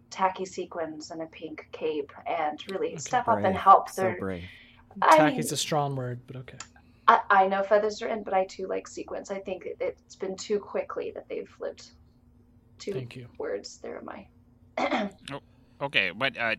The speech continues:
Speaker 4: y-, y-, you know, thank you, Manny. I think sequins are fine as well. Uh, I, I mean,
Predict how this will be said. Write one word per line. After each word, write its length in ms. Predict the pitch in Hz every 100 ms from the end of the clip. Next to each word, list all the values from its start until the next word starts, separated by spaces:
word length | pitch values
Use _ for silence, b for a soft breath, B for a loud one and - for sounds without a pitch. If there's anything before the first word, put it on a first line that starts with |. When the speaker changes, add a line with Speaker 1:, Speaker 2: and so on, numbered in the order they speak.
| -
Speaker 4:
y-, 140 | 151 151
y-, 160 | 139 139
you 160 | 110 117
know, 100 | 113 113
thank 220 | 147 147
you, 160 | 127
Manny. 320 | 117 110 107 107
I 100 | 120
think 220 | 135 -
sequins 500 | 120 104 107 101 90
are 160 | 92 87
fine 440 | - 92 90 95
as 160 | - 98
well. 420 | 92 92 98 117 -
Uh, 480 | 95 92 90 85 87 _ _ _ - - _ _ - -
I, 160 | 120 -
I 120 | 123
mean, 320 | 123 120 113